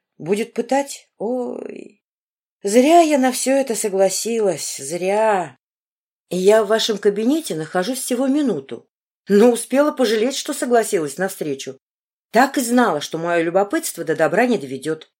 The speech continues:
озвучила я свои мысли. «Зачем нужны все эти спецэффекты?»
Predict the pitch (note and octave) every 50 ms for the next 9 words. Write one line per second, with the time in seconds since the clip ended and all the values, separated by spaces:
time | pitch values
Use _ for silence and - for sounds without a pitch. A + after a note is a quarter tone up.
0 | _ _ _ _ _ - D3+ D3 D#3+ F3 F#3 F3 - E3+ E3 D#3+ D3+ D3+ - -
1 | E3 E3 D#3+ D#3+ D3+ C3+ B2+ - - B2 B2 _ _ _ _ _ _ _ _ -
2 | D#3 G3 A#3+ B3 - - D4+ B3 G3+ F#3 E3+ D#3 D#3+ F3 E3 D3 - - E3+ D#3+
3 | D3 - D#3+ - - F3 E3+ - F#3+ F3+ - - D3+ C3+ - - C3 A2+ -